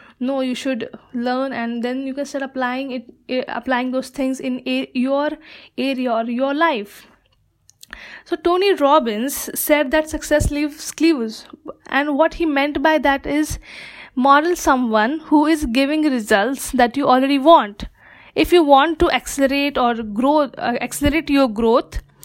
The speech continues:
you need to find somebody who is already getting the results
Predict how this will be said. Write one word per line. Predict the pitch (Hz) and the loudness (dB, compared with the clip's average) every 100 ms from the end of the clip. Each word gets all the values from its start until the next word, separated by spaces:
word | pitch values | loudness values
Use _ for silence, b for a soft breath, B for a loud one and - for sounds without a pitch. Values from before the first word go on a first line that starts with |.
| B B B B B - | B B B B B -8
you | 240 294 320 | 0 2 2
need | 320 349 - | 2 0 0
to | |
find | 370 330 330 330 | 0 0 0 0
somebody | - 320 330 320 339 277 | 0 0 2 0 -2 -2
who | 254 302 | 0 0
is | 320 | 0
already | - 277 294 330 | 0 0 0 -2
getting | 262 277 311 311 | 0 0 0 0
the | 302 | 0
results | 269 240 311 226 - - - | 0 0 0 0 -4 -10 -12